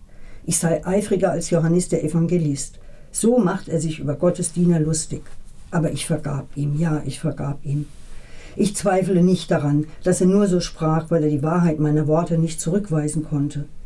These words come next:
Sie waren, was eine glühend heiße Lanze für ein eiterndes Geschwür ist. Zitat Ende.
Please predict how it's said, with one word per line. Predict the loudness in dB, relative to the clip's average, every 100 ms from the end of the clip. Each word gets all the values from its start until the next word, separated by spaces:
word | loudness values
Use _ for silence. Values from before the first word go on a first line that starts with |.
| -14 -4
Sie | 2 4 4
waren, | 2 2 2 2
was | 0
eine | 0 0
glühend | 2 2 2 2 2
heiße | 0 0 0
Lanze | 0 0 0 -2 -4
für | -6 -4
ein | -2
eiterndes | -2 -4 0 -2 -2 -4
Geschwür | -6 -2 0 0
ist. | -2 -10 -12 -14 -14 -12 -10
Zitat | -8 -8 -4 -4 -2 -2
Ende. | -2